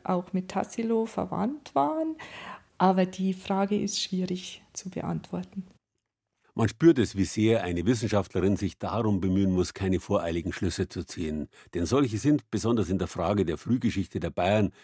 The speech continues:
Speaker 2: die, weil es ja um einen der ältesten Staaten Europas geht,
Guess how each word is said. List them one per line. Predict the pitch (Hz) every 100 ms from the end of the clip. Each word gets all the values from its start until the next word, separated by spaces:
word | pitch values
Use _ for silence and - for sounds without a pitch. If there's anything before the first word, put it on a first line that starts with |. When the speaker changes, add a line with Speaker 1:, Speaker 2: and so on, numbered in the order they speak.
| - _ -
Speaker 2:
die, | 101 95 -
weil | 80 82
es | 82
ja | 78 76
um | 82 80
einen | - 82 80
der | 78
ältesten | 87 110 113 - 90
Staaten | - 85 101 90
Europas | 80 101 110 90 -
geht, | 90